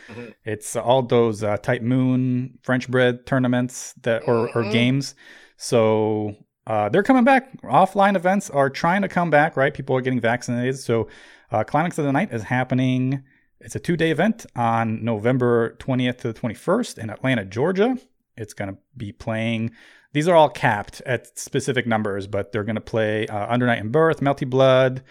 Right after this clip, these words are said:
Speaker 2: uh, Dengeki Bunko, and then Gundam, whatever that thing, Maxi Boost On, I think that's what it's called.
Speaker 1: <laughs> I don't know.
Speaker 2: Yeah.
Speaker 1: Battle Operation?
Speaker 2: <laughs>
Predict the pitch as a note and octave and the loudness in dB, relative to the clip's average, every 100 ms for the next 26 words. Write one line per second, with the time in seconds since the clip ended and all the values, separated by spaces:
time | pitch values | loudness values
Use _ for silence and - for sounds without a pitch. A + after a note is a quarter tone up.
0 | - - _ G#2 G#2 G#2 A2 A2+ F#2+ B2+ | -20 -20 _ -4 -4 -2 -2 -4 -4 -2
1 | F3+ D#3+ D3+ D#3 D3+ G#2+ A2 G2+ F#2 A2 | 0 2 4 6 4 2 -6 -6 -6 -4
2 | A#2 B2 C3+ D#3 D#3+ D3+ - A2 A#2 A2 | -2 0 -2 -2 -6 -10 -10 -2 0 0
3 | F#2 G#2+ G2 G#2 G#2+ A#2+ D3 C3+ C#3+ - | -2 -4 -8 -4 -4 -2 -2 -2 -4 -6
4 | G#2 A#2+ G3+ A#3 - A#3+ C#3+ - A#3+ - | -4 -2 0 -2 0 0 -2 -4 -8 -6
5 | C4 B3+ A#3+ - _ _ - _ A4+ - | -6 -4 -6 -8 _ _ -20 _ 0 2
6 | B4+ C4 - E3+ C3+ B2+ C3+ B2 A2 C3+ | 2 0 0 2 2 2 2 0 -4 -4
7 | C3 A#2 A2 F2 - B2 C#3 E3+ F3 E3+ | -2 0 -2 -2 -6 -2 0 0 0 -2
8 | F#3 F#3 G#3+ A3+ A#3+ C4 | -4 -2 -2 -2 -4 2